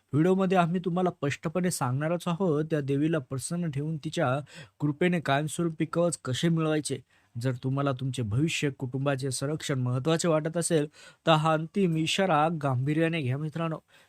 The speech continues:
कारण तुम्ही या व्हिडिओ मध्येच जर थांबवला आणि येथूनच सोडून दिला, तर तुम्ही तुमचा महाकाळ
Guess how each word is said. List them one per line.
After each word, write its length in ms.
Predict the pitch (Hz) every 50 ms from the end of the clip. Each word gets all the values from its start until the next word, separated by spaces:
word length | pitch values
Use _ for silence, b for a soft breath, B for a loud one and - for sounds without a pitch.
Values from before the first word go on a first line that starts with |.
| b -
कारण 160 | - 127 127
तुम्ही 280 | 120 - 131 131 139 139
या 120 | 139 131 120
व्हिडिओ 240 | 117 139 151 156 139
मध्येच 420 | 120 117 120 113 131 147 143 131
जर 100 | 147 156 143 -
थांबवला 440 | - - 113 127 147 165 170 165 - - _ b b b b b b
आणि 200 | 139 151 165 156
येथूनच 380 | 151 151 - 185 185 196 196
सोडून 360 | 175 - 165 165 170 185 180 170
दिला, 220 | 180 180 185 175
तर 120 | 170 175 165 165
तुम्ही 220 | - 175 175 175 170 -
तुमचा 280 | 170 165 156 - 156
महाकाळ 680 | 135 127 123 131 160 170 - - 156 143 139 143 151